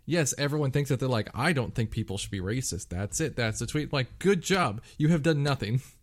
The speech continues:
You have nothing. Stop trying to be an influencer on Twitter.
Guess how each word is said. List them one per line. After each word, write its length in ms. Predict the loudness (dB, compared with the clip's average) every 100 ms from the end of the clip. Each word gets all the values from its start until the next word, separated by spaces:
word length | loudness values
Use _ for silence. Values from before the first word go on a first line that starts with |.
| _
You 80 | 0 2
have 200 | 2 2
nothing. 400 | 0 0 -4 -6
Stop 300 | -2 -2 -2
trying 200 | -2 -2
to 60 | -2
be 200 | -2 -2
an 60 |
influencer 600 | 0 -2 -2 -2 -2 -2
on 80 | -2
Twitter. 400 | -2 -2 -4